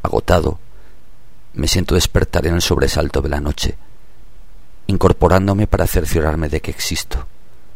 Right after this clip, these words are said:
de que hay luz artificial en algún resquicio de la noche, en algún resquicio de mi alma.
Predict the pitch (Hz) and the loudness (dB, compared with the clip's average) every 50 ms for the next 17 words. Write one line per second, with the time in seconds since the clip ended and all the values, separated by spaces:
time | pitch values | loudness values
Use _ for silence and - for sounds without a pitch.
0 | - - - - - - - - - - - 101 95 95 104 - - 95 - - | -10 -10 -10 -10 -10 -8 -4 -2 0 2 4 4 6 6 6 6 6 4 2 2
1 | 90 87 - 90 - - 90 85 87 87 80 80 78 76 78 85 - - 82 - | 0 0 2 2 2 2 2 2 2 2 0 0 0 0 0 4 4 4 4 2
2 | - - 85 - - - 80 - - 76 73 73 73 - - - - - - - | 0 -2 -2 -2 0 0 -2 0 -2 -4 -4 -4 -4 -4 -2 -2 -2 -2 -4 -6
3 | - - - - - - - - - - - - - - - - - - - 80 | -8 -10 -10 -10 -10 -10 -10 -10 -10 -10 -10 -10 -10 -10 -10 -10 -10 -6 -4 -2
4 | 78 73 - - 82 80 82 - - - 76 - - 87 76 80 78 76 73 73 | 0 0 0 0 2 2 2 0 0 -2 -2 0 2 2 2 2 0 0 -2 -2
5 | 69 67 - - - | -2 -2 -2 -2 -4